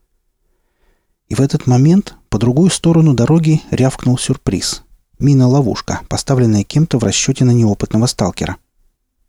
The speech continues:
С рёвом в небо взлетел столб огня и грязи. Лежащего в траве человека отшвырнуло в сторону, и в следующий момент на Косарева посыпались мелкие еловые ветви. Запахло дымом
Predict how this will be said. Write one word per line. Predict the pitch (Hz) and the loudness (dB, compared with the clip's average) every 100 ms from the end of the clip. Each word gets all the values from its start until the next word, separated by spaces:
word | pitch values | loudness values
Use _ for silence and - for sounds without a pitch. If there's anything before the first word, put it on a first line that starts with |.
| - | -8
С | - | -2
рёвом | 120 131 120 | 2 2 2
в | 113 | 0
небо | 117 127 120 | 0 2 0
взлетел | 107 120 127 120 | 0 -2 0 -2
столб | - 120 - | -2 -2 -2
огня | 110 113 120 | -2 2 0
и | - | 0
грязи. | 107 107 98 - - _ _ _ _ 98 | -2 0 0 -2 -8 _ _ _ _ -4
Лежащего | 113 139 - 135 | 0 0 2 0
в | 131 | 0
траве | 117 131 | 0 0
человека | 127 127 127 139 - | 2 0 2 0 0
отшвырнуло | 117 - 123 135 123 | -4 -2 0 2 2
в | - | 0
сторону, | - 147 120 101 _ _ _ | 0 2 2 0 _ _ _
и | 107 | -8
в | - | -6
следующий | - 120 107 101 101 | -2 0 0 -2 -2
момент | 95 98 147 160 - | -2 2 2 0 -4
на | 98 | -8
Косарева | - 147 - - 123 | -4 -4 -4 -2 -4
посыпались | 120 - - - 117 123 | -4 -4 -4 -4 -4 -2
мелкие | 104 104 110 - 104 | 0 0 0 -2 -2
еловые | 104 110 92 95 101 | 0 0 0 -2 -2
ветви. | 98 78 - - _ _ _ _ _ _ _ | -4 -10 -12 -18 _ _ _ _ _ _ _
Запахло | - 98 - 98 - 85 | -8 -6 -6 -8 -8 -8
дымом | 87 131 143 139 | -2 2 2 0